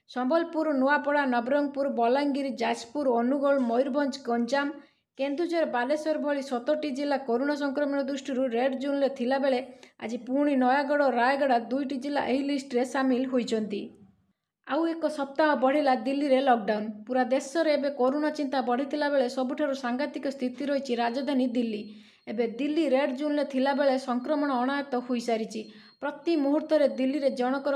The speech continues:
କରୋନାରେ ପ୍ରାଣ ଯାଉଛି। ଏଭଳି ସ୍ଥିତିକୁ ଦୃଷ୍ଟିରେ ରଖି ଦିଲ୍ଲୀ ସରକାର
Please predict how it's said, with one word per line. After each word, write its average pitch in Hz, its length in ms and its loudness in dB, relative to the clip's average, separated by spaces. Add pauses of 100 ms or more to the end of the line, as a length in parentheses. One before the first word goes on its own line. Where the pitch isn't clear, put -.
(140)
କରୋନାରେ 254 420 0
ପ୍ରାଣ 247 320 0
ଯାଉଛି। 226 420 0 (400)
ଏଭଳି 311 380 -2
ସ୍ଥିତିକୁ 277 580 -4
ଦୃଷ୍ଟିରେ 254 400 -2
ରଖି 294 240 -2
ଦିଲ୍ଲୀ 254 300 -2
ସରକାର 277 380 -2